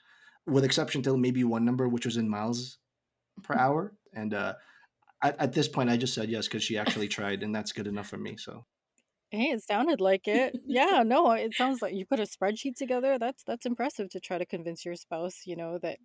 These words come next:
Speaker 2: "These are the reasons that I think it would be a good idea." And, and numbers speak volumes sometimes, right? So, hey,
Speaker 3: Mm-hmm.
Speaker 2: A for effort, Zan. <laughs>
Speaker 3: <laughs>
Speaker 2: But, you know, it really is nicer to live closer to your families, especially in the beginning, because you have that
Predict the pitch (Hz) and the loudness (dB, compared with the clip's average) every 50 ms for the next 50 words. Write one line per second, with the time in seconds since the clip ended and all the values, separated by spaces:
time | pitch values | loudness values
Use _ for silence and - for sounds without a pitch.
0 | _ _ _ _ _ _ _ _ _ _ - 156 170 190 214 214 196 220 208 208 | _ _ _ _ _ _ _ _ _ _ -12 -8 -6 -4 -4 -4 -4 -4 -4 -4
1 | 208 190 202 214 208 - 202 196 196 185 - 190 190 190 202 - - 208 202 - | -4 -4 -6 -8 -8 -8 -8 -8 -8 -6 -6 -6 -4 -4 -6 -4 -6 -8 -8 -8
2 | 190 170 175 185 180 196 190 180 180 190 185 180 180 180 175 202 233 262 202 156 | -8 -8 -8 -8 -6 -8 -8 -6 -4 -4 -4 -4 -4 -6 -6 -6 -4 -4 -4 -4
3 | - - 180 180 180 170 - 190 185 185 196 233 269 269 240 - - 247 208 190 | -4 -4 -4 -6 -6 -6 -6 -6 -4 -2 -2 0 -2 -2 -2 -4 -6 -8 -4 -4
4 | 185 196 240 294 262 226 - - 160 - - 151 - 170 - - 180 - 190 214 | -4 -2 0 0 0 -2 -2 -4 -10 -10 -10 -12 -12 -12 -10 -10 -8 -8 -8 -10
5 | - - 190 180 185 190 233 285 - - 202 - _ _ - 214 240 254 - 262 | -6 -4 -4 -2 -2 -2 -4 -6 -6 -6 -8 -12 _ _ -2 -2 0 2 2 2
6 | 220 254 285 - 302 220 202 190 196 185 202 240 247 - - 339 - - 349 285 | 2 2 2 4 2 2 2 2 2 2 2 2 0 2 4 4 6 8 6 6
7 | - - 277 - - - 440 - - - - - _ - _ _ _ _ _ _ | 6 6 0 0 0 -8 -8 -8 -8 -18 -20 -20 _ -20 _ _ _ _ _ _
8 | _ _ _ _ _ - 226 247 262 247 294 269 269 277 277 254 - 285 269 226 | _ _ _ _ _ 2 4 6 6 6 6 6 6 6 4 4 4 2 2 2
9 | 220 247 269 277 269 - 196 196 190 202 196 175 185 170 165 170 185 - - - | 2 0 2 2 0 0 2 2 2 2 2 -2 -4 -2 -2 -2 -4 -4 -4 -4
10 | 208 196 196 202 202 214 214 _ - - - 190 175 165 175 180 185 185 _ - | -2 0 0 0 0 -2 -6 _ -12 -4 -2 -2 -2 0 0 -2 -2 -4 _ -4
11 | 190 185 185 - - 196 190 190 - - 180 170 165 - - 165 151 160 165 196 | -4 -4 -4 -4 -6 -6 -6 -6 -6 -6 -6 -6 -6 -4 -6 -6 -6 -6 -4 -4
12 | 208 226 240 262 254 214 208 - - - 247 233 - 285 262 262 247 226 208 175 | -2 -2 0 0 0 -2 -4 -6 -2 -2 -2 -2 -2 -4 -2 0 0 0 0 -2
13 | 175 160 165 151 156 156 - 190 190 196 185 - 202 185 185 175 - - 202 190 | -4 -6 -6 -8 -8 -10 -12 -10 -10 -10 -8 -6 -6 -6 -6 -6 -10 -14 -10 -8
14 | 214 208 196 214 220 226 220 - 220 214 - | -8 -8 -6 -6 -6 -6 -4 -2 -4 -4 -4